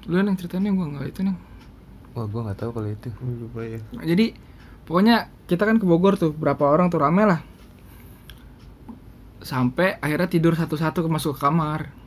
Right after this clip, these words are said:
Speaker 1: Terus si Suryo sama si Abi nih masih main P S nih. Pokoknya dia main P S sampai pagi gitu. Nah, terus pas jam dua pagi atau jam tiga pagi gitu, bunyi klenteng-klenteng, bunyi lonceng.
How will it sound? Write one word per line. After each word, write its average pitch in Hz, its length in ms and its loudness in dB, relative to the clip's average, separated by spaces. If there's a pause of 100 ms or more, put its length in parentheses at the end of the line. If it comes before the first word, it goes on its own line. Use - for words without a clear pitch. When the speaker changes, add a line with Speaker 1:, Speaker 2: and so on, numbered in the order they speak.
(260)
Speaker 1:
Terus 190 320 -4 (340)
si - 160 -8
Suryo 135 420 0
sama 180 240 -2
si 135 100 -6
Abi 139 220 0
nih 240 180 4 (840)
masih 135 180 -8
main 165 220 2
P 175 100 -2
S 220 160 2
nih. 214 240 2
Pokoknya 202 260 0
dia 220 120 4
main 214 100 4
P 180 120 -4
S 196 120 0
sampai 175 200 0
pagi 147 340 0
gitu. 135 220 -6 (720)
Nah, 123 140 -2
terus 202 200 -2
pas - 380 -6 (600)
jam 151 440 -2
dua 147 220 0
pagi 127 280 -4
atau 214 80 0
jam 165 120 0
tiga 135 200 0
pagi 170 240 0
gitu, 135 180 -6 (760)
bunyi 160 260 0
klenteng-klenteng, 254 880 2 (160)
bunyi 175 260 0 (120)
lonceng. 254 440 -4